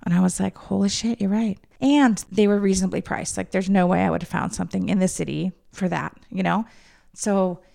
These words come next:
I actually called, um, Alan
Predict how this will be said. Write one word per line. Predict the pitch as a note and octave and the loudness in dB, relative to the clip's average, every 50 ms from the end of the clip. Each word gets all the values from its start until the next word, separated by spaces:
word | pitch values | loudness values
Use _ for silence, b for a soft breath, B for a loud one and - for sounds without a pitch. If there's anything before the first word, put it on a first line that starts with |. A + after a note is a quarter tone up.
| b b b b b b - | b b b b b b -2
I | F#3+ F#3 | 0 2
actually | F#3+ F#3+ F#3 - - G#3 F#3 | 2 0 0 0 0 0 -2
called, | - - - G3 G3 G3 G3 F#3+ F#3+ D#3+ - - - | 0 2 4 4 6 6 4 2 0 -2 -4 -6 -4
um, | - F#3 F#3 F#3 F3+ F3 F3+ F#3+ G3 - | -2 -2 0 0 -2 -2 -4 -4 -4 0
Alan | F#3+ F#3+ F#3+ G3 G3+ G#3 G#3+ G#3 G#3+ | 0 2 4 4 4 4 4 2 0